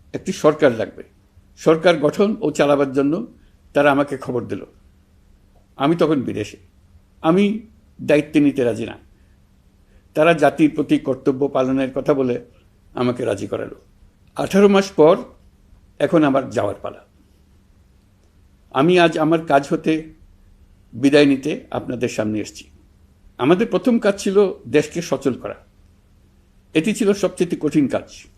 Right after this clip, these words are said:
যারা দেশকে লুটে পুটে খেত,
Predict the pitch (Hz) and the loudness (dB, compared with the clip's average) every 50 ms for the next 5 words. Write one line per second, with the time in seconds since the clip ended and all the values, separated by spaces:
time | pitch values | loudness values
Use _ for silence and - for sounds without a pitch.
0 | _ _ _ _ _ _ _ _ _ _ _ _ _ _ _ _ _ _ _ - | _ _ _ _ _ _ _ _ _ _ _ _ _ _ _ _ _ _ _ -2
1 | 113 135 143 170 175 170 165 - - - _ _ _ _ - - - 135 160 160 | 2 4 6 6 6 6 4 2 -4 -16 _ _ _ _ -12 -2 0 0 0 0
2 | - - 170 160 135 127 143 151 160 165 156 165 151 165 165 165 170 156 165 | 0 -2 -2 0 2 4 2 4 4 2 0 0 -2 -2 -2 0 -2 -2 -2